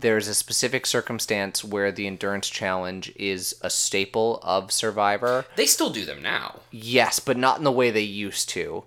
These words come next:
Speaker 2: Mm.
Speaker 1: Uh, so we'll get to that, 'cause it, it will come back in the season. Uh, there will be another endurance challenge. Uh, but yes, what this challenge is, the first individual immunity challenge,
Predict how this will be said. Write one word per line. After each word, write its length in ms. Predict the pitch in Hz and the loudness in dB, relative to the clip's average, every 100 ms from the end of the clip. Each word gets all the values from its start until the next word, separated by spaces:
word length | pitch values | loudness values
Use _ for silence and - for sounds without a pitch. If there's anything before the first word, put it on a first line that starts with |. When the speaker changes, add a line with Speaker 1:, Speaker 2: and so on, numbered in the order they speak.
| - | -12
Speaker 2:
Mm. 260 | 107 104 95 | -12 -8 2
Speaker 1:
Uh, 380 | 104 98 87 - | 6 6 6 2
so 180 | - | 0
we'll 200 | 127 180 | 6 6
get 240 | 175 175 - | 8 6 6
to 80 | 127 | 2
that, 260 | 110 92 | 2 2
'cause 140 | - 120 | -2 0
it, 220 | 117 - | 0 2
it 180 | 123 117 | 2 4
will 200 | 127 127 | 6 4
come 200 | 165 143 | 4 4
back 400 | 123 107 - - | 6 6 4 -4
in 200 | 113 110 | -2 -2
the 80 | 110 | -2
season. 560 | - 98 87 87 90 - - - - - | -2 -4 -4 -6 -8 -16 -20 -20 -18 -2
Uh, 380 | 98 92 87 85 | 2 4 4 2
there 140 | 110 | 0
will 240 | 95 107 101 | 2 2 2
be 280 | 104 101 | 2 2
another 420 | 98 101 98 90 92 | 0 -2 0 -2 -2
endurance 380 | 85 80 80 | -6 -10 -10
challenge. 500 | - 71 60 - - - - - _ | -10 -10 -12 -14 -16 -20 -20 -20 _
Uh, 460 | - 101 95 92 85 - - | 0 4 4 4 2 -2 2
but 100 | 147 | 6
yes, 320 | 156 - - | 6 6 0
what 420 | 120 131 160 196 | -4 6 6 6
this 220 | 180 185 | 2 2
challenge 460 | - 175 160 143 - 123 | 4 6 6 4 0 0
is, 280 | 110 101 | 2 2
the 100 | 104 110 | -2 -2
first 300 | 143 147 147 | 2 2 2
individual 420 | 139 131 123 113 | 0 0 0 0
immunity 380 | 110 107 98 98 | 0 -2 -4 -6
challenge, 520 | - 92 87 85 | -4 -2 -2 -6